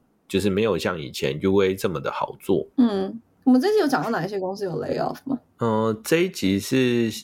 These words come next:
Speaker 1: 有讲到那个有一些公司开始在找一些免费的劳工。
Speaker 2: 嗯。
Speaker 1: 比如说有一个工作室就在做那个 The，The，The Day Before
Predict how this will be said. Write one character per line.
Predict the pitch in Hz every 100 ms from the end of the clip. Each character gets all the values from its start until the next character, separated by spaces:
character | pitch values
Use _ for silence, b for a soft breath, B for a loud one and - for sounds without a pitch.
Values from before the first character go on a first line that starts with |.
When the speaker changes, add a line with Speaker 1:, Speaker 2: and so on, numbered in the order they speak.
| _
Speaker 1:
有 | 98 87 90
讲 | - 85 78
到 | 98 95
那 | 90 82
个 | 85 71 55 52 120 -
有 | 78 69
一 | 92
些 | 101 95
公 | 92 90
司 | 90 92 87 87
开 | - 98
始 | 92
在 | 92 90
找 | - -
一 | -
些 | 85
免 | 85 62 -
费 | 101 82
的 | 67
劳 | 55 65
工。 | - 64 67 110 _ _
Speaker 2:
嗯。 | 233 214 226 226 226 226 226 220 220 220 226 -
Speaker 1:
比 | 98
如 | 90
说 | 101
有 | 87
一 | 85
个 | 87
工 | - 92
作 | 98 90
室 | - 95 82
就 | 85 92
在 | 85 90
做 | 87 - 95 85
那 |
个 | 85 76
The，The，The | 71 - - - _ - 78
Day | 90 98 98
Before | 82 - 104 87 -